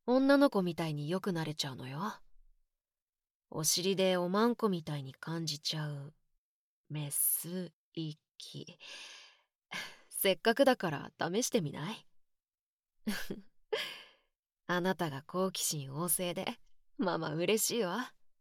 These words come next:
それじゃあ、座ったままでお股を開いて。アナルをローションで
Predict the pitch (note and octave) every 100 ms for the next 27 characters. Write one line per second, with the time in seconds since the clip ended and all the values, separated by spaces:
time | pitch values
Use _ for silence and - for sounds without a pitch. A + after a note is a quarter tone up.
0 | _ _ _ _ _ _ _ _ _ _
1 | _ _ - - E3+ G#3 G3+ A3+ G3 D#3
2 | - - _ _ _ _ - - C4 C4+
3 | - B3+ C4 C4 G3+ D#3+ C3+ - F3+ F#3
4 | G3 D#3 C#3 D#3+ E3 D#3 C#3+ D#3+ - -
5 | - - _ _ _ _ _ _ _ _
6 | F#3 G3+ G3 F3 C#3+ C#3+ E3 F#3 - D#3
7 | C#3+